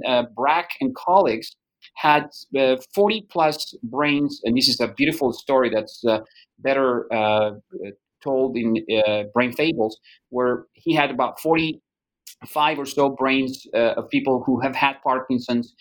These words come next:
sixty plus brains of people who hadn't, stained the brains in slices with, uh, alpha-synuclein staining to them to look for Lewy pathology. And of course,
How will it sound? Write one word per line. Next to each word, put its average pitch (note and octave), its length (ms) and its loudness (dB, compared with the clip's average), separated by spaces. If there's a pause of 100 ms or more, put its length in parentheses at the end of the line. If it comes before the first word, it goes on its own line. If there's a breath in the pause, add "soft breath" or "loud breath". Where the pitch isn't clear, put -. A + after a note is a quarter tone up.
(180 loud breath)
sixty F3 500 2
plus C#3+ 320 4
brains C3 280 2
of A#2 100 -8
people C3 260 2
who B2+ 160 0
hadn't, D3+ 420 2 (260 loud breath)
stained F3+ 600 0
the E3 100 0
brains D3+ 440 2
in B2 140 2
slices C#3 800 2
with, A#2 280 2 (140)
uh, A#2 300 2 (100)
alpha-synuclein A#2+ 840 0
staining D#3 540 0
to B2+ 100 -2
them B2 180 4 (160)
to A2 200 -2
look C3+ 240 -2
for A#2 200 2
Lewy A#2 240 0
pathology. E3 680 -2 (400 loud breath)
And A3 120 2
of G#3 120 -4
course, F#3+ 340 0